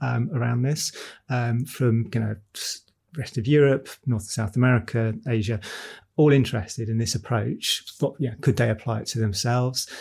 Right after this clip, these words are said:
So I think it's, it's, it's causing people to reevaluate what their expectations from development are. Um, at, and development is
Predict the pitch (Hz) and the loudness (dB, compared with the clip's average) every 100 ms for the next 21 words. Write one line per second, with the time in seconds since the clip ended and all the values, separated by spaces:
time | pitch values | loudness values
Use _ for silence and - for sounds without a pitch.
0 | - - - 139 143 - 160 180 185 165 | -14 -6 2 4 4 4 2 4 4 2
1 | - - 247 175 - - 170 - - 190 | 0 -6 -2 0 0 0 0 -2 2 4
2 | 180 175 147 120 120 - 127 131 120 117 | 4 4 2 0 -2 -2 2 4 4 2
3 | 107 104 104 - 156 120 113 - - 123 | 0 -2 -4 -4 0 0 0 -2 -4 -4
4 | - 110 - 110 - 110 107 - 107 107 | -4 -4 -4 -4 -2 -2 -2 -4 -2 -4
5 | - 113 101 98 - - - - 123 120 | -4 -6 -6 -8 -14 -20 -14 -2 2 4
6 | 120 - _ _ _ _ 165 151 - - | 2 -2 _ _ _ _ -4 -2 -4 -8
7 | - _ _ - 143 131 - - 120 160 | -12 _ _ 2 4 4 0 -4 2 4
8 | 165 135 - - 123 - | 4 2 -2 0 0 0